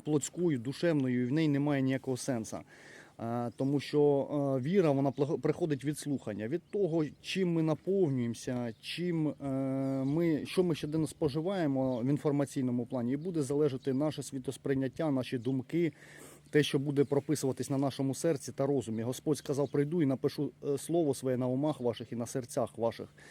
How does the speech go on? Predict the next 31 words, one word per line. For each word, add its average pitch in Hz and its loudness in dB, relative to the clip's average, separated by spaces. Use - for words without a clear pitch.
Для 120 -2
того, 160 4
щоб 143 0
народитись 143 2
духовно, 135 0
слово 143 0
має 127 0
стати 139 -2
плоттю 127 -2
в 107 -6
нашому 120 -4
житті. 117 -4
І, 139 4
е, 139 6
люди 151 4
думають, 143 2
е, 131 2
хтось 135 0
думає, 135 2
якщо 156 -4
ти 151 0
там 143 2
сидиш 147 -2
в - -20
танчики, 147 2
е, 147 4
рубаєшся, 143 4
е, 123 -2
днями 131 2
і 127 2
ночами, 135 2